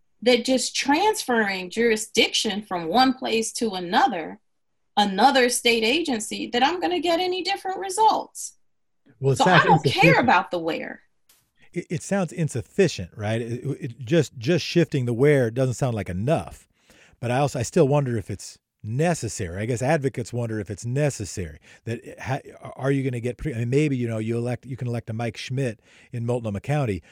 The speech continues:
Speaker 2: but you're not doing that in thirty-six out of thirty-six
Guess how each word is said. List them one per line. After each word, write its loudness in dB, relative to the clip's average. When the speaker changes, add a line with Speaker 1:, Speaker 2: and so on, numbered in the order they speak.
Speaker 2:
but -10
you're -4
not -2
doing 0
that -2
in -8
thirty-six -2
out 0
of -4
thirty-six -4